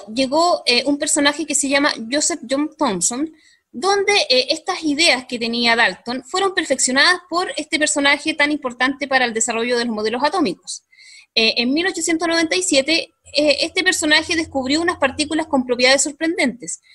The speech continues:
Prácticamente no tenían masa y tenían carga eléctrica negativa. Es decir, acá Thomson lo que hizo fue descubrir los electrones, partículas que tienen carga negativa. Y obviamente le, los llamó electrones.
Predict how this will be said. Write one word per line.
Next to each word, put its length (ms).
Prácticamente 600
no 100
tenían 300
masa 500
y 120
tenían 300
carga 280
eléctrica 400
negativa. 480
Es 120
decir, 440
acá 240
Thomson 520
lo 100
que 140
hizo 240
fue 260
descubrir 600
los 120
electrones, 600
partículas 560
que 100
tienen 240
carga 460
negativa. 540
Y 260
obviamente 480
le, 300
los 180
llamó 300
electrones. 880